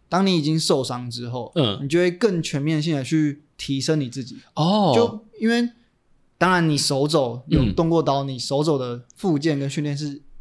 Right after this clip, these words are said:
Speaker 1: 必然的。
Speaker 2: 嗯。
Speaker 1: 但在这个过程中，你也会
Speaker 2: 接受物理治疗。
Speaker 1: 用更多、用更多的时间去看待整个身体，
Speaker 2: 哦，
Speaker 1: 整个机制，
Speaker 2: 嗯，嗯，嗯。
Speaker 1: 动作机制，你投球也要重新去做训练，那就会变成是你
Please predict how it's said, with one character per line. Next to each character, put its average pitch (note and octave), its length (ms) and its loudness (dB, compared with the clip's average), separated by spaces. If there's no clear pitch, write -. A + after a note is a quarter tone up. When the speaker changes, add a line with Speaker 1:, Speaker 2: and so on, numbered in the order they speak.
Speaker 1:
必 G3 160 2
然 A#2 280 -4
的。 A#2+ 220 -10
Speaker 2:
嗯。 B2 400 0
Speaker 1:
但 F3+ 200 0
在 F3 220 4
这 F3 220 -2
个 D3+ 80 2
过 D#3 180 0
程 C3+ 160 -4
中， C#3 220 -6
你 D#3 60 -2
也 C#3+ 100 -2
会 D3+ 260 -2
Speaker 2:
接 A#2 120 0
受 A#2+ 120 2
物 - 140 4
理 F3+ 60 2
治 G3+ 160 2
疗。 F3+ 40 2
Speaker 1:
用 - 80 0
更 - 20 0
多、 E3 220 0
用 G#3+ 160 2
更 G3 180 2
多 D#3+ 200 2
的 B2 340 0
时 - 260 -8
间 D3 180 -2
去 D3+ 300 0
看 D#3 220 -2
待 D3+ 160 2
整 C3+ 200 -8
个 B2+ 120 -10
身 C#3+ 260 -2
体， D3 140 -8
Speaker 2:
哦， D3 480 2
Speaker 1:
整 D3+ 120 4
个 A#2 120 4
机 D3 140 0
制， C#3+ 140 4
Speaker 2:
嗯， C3 40 4
嗯， - 40 4
嗯。 - 20 4
Speaker 1:
动 D#3+ 100 2
作 D#3 140 2
机 C3+ 160 -10
制， A#2+ 240 -14
你 C#3+ 100 -6
投 D#3 200 0
球 D#3 160 2
也 C#3+ 40 2
要 D#3 80 2
重 C#3 160 -6
新 C3+ 140 -8
去 C3+ 100 -6
做 C3+ 180 -2
训 B2 260 -6
练， A#2+ 180 -8
那 E3+ 120 2
就 E3+ 100 4
会 F#3 60 6
变 F3+ 140 2
成 D#3 80 2
是 E3 160 0
你 A#2+ 160 -4